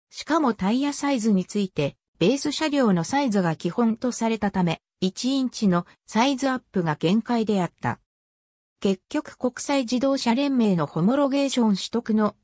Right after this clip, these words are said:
ための間に合わせ感が強く、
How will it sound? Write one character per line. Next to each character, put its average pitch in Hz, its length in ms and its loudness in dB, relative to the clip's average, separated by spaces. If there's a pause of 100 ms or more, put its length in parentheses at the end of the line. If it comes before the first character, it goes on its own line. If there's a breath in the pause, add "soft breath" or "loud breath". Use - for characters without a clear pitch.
(120)
た 208 100 2
め 285 120 2
の 277 140 2
間 185 100 4
に 247 180 4
合 262 60 2
わ 254 100 0
せ 247 160 -4
感 190 300 0
が 151 200 -2 (200 soft breath)
強 247 240 0
く、 - 200 -4